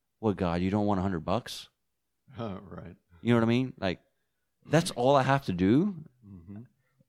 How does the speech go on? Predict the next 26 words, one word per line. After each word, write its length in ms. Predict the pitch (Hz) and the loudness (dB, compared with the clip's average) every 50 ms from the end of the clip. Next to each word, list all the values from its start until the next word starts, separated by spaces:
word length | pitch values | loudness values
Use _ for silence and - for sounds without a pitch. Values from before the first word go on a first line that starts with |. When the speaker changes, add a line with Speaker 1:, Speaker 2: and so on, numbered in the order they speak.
| _ _ | _ _
Speaker 1:
You 160 | - 120 127 127 | -4 0 2 2
know, 340 | 127 127 123 120 107 85 95 101 - _ - | 4 4 2 0 -2 -4 -6 -8 -10 _ -2
anything 480 | 143 170 180 185 175 - - 175 165 | 0 2 2 2 2 2 2 0 2
you 100 | 151 143 | 2 2
do 220 | 123 104 123 151 165 | 2 2 2 0 2
in 100 | 120 85 | 0 -2
life, 240 | 82 87 87 - 71 | -2 -4 -6 -8 -10
it 120 | 71 - | -10 -10
costs 440 | - - 95 117 156 151 - - - | -8 -6 -6 -6 -6 -6 -8 -10 -10
you. 220 | 64 62 64 135 131 - 135 | -10 -12 -14 -14 -18 -20 -20
Speaker 2:
Right. 220 | 139 151 71 65 64 - - - _ - - - _ _ - | -18 -16 -16 -18 -18 -20 -20 -20 _ -20 -20 -20 _ _ -2
Speaker 1:
But 160 | - 110 - | -2 2 2
the 80 | 123 113 | 4 4
most 320 | 107 123 156 160 - - | 4 4 2 2 0 -2
expensive 480 | 147 - - - - 147 - - 120 - | -4 -4 -2 0 0 0 0 -2 -6 -4
thing 180 | - 135 120 | -2 -2 0
you 120 | 104 90 87 | 0 -2 -2
could 120 | - 92 | -2 -2
ever 180 | 92 98 120 117 | -2 -2 -2 -4
get, 280 | 92 90 80 64 - | -6 -6 -8 -6 -8
which 160 | - 80 - | -10 -10 -8
is 100 | 85 82 | -6 -6
eternal 380 | 82 82 76 - 107 120 131 113 | -6 -4 -4 -4 -4 -4 -4 -4
life, 260 | 90 80 80 82 - - | -6 -6 -8 -10 -12 -12
is 200 | 101 95 80 87 | -12 -12 -8 -6
given 300 | 110 117 117 110 87 | -4 -2 -2 -2 -4